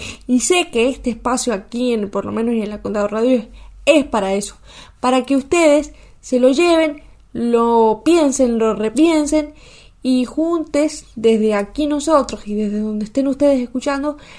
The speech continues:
reconstruyamos estos mensajes, eh, a partir de eso, de, de poder pensar cosas que quizá no se dicen, más allá de que sí se celebren estos pequeños pasos,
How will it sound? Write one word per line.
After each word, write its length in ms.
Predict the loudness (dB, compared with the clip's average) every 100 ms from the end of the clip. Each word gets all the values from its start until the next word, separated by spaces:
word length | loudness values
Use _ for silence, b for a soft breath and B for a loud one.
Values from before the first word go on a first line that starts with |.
| B
reconstruyamos 1080 | 0 2 4 2 0 -2 -2 2 2 2 0
estos 280 | -4 -6 -6
mensajes, 680 | -2 -2 -2 -2 -2 -4 -4 b b b b b _ _
eh, 320 | 0 4 4
a 160 | 4 2
partir 380 | 2 2 2 4
de 180 | 4 4
eso, 340 | 2 -2 -4
de, 220 | -4 -4
de 160 | -4 -2
poder 380 | 0 2 2 -2 B B -2
pensar 480 | 0 2 2 0 2
cosas 360 | 0 0 -2
que 180 | -6 -10
quizá 380 | -6 -2 0 -2 B B -8
no 280 | -2 0 2
se 180 | 2
dicen, 460 | 4 2 2 -2 -4 b b
más 200 | -2 2
allá 220 | 4 6
de 120 | 4 4
que 140 | -2
sí 400 | 2 4 4 0 b b
se 220 | -2 0
celebren 560 | 2 2 4 2 2 -4
estos 220 | -6 -8
pequeños 380 | -8 -6 -6 -4
pasos, 420 | -6 -4 -6